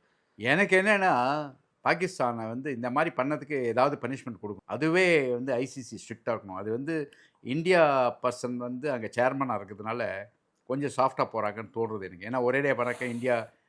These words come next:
against பாகிஸ்தான் பேர் வரும்ன்ட்டு நான் என்ன நினைக்கிறேன், இதே வேற ஒரு கண்ட்ரி பிளே-, சேர்மன்லாம் இருந்தாக்க ஸ்ட்ரிக்ட் ஆக்ஷன் எடுத்திருப்பாங்க பாகிஸ்தான் மேல. ஏன்னா இந்த மாதிரி ஒரு கலாட்டா பண்ண வேண்டிய அவசியமே கிடையாது. பங்களாதேஷே அவங்க "எனக்கு ஒண்ணும் ப்ராப்ளம் இல்ல, ஐ சி சி யிட நான் வந்து"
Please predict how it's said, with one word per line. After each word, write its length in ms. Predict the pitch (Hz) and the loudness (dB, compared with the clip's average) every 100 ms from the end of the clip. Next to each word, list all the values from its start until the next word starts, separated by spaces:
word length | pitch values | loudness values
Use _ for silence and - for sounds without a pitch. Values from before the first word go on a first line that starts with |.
| _ - | _ -10
against 300 | 107 123 113 | -2 -2 -2
பாகிஸ்தான் 560 | 113 110 107 110 110 107 | -6 -6 -4 -2 -2 0
பேர் 220 | 120 110 | 2 2
வரும்ன்ட்டு 600 | 104 110 110 139 92 - _ _ _ _ | -2 -6 -6 -6 -6 -10 _ _ _ _
நான் 180 | 110 117 | -2 -2
என்ன 160 | 127 147 | 0 -2
நினைக்கிறேன், 600 | 131 127 139 139 123 - _ - | -4 -6 -2 -2 -4 -10 _ -18
இதே 300 | 117 175 170 | 2 4 6
வேற 400 | 143 151 147 143 135 110 | 6 6 6 4 2 -2
ஒரு 100 | 123 | -2
கண்ட்ரி 320 | 135 147 147 | -2 -2 -2
பிளே-, 320 | 127 127 127 120 | -4 0 0 4
சேர்மன்லாம் 440 | 131 127 131 135 | 2 2 -4 -4
இருந்தாக்க 240 | 123 135 139 | -6 -6 -8
ஸ்ட்ரிக்ட் 380 | - - 160 135 | -6 -6 -2 0
ஆக்ஷன் 260 | 131 - | 0 0
எடுத்திருப்பாங்க 500 | 131 104 101 - 90 82 | -8 -8 -14 -10 -10 -6
பாகிஸ்தான் 380 | 107 113 110 98 | -8 -8 -10 -8
மேல. 140 | 101 95 _ _ _ | -8 -10 _ _ _
ஏன்னா 160 | 135 156 | -2 0
இந்த 240 | 151 156 | 0 2
மாதிரி 240 | 165 185 170 | 4 6 6
ஒரு 160 | 139 | 2
கலாட்டா 260 | 123 156 160 | 4 4 4
பண்ண 220 | - 127 | 2 -2
வேண்டிய 140 | 113 | 0
அவசியமே 380 | 117 131 156 156 | 0 0 0 0
கிடையாது. 360 | 113 101 82 - _ _ _ _ _ 110 | 0 -4 -8 -14 _ _ _ _ _ 2
பங்களாதேஷே 600 | 127 180 196 190 180 202 | 4 8 8 8 4 6
அவங்க 340 | 185 165 160 | 8 6 4
"எனக்கு 240 | 151 147 143 | 2 0 -2
ஒண்ணும் 220 | 151 160 | -4 -2
ப்ராப்ளம் 280 | 143 147 143 | 2 2 2
இல்ல, 160 | 139 | 0
ஐ 120 | 139 135 | 0 0
சி 120 | 131 | -8
சி 160 | 120 | -10
யிட 120 | 135 131 | -8 -4
நான் 180 | 127 | -4
வந்து" 380 | 123 127 131 123 | -4 -6 -8 -8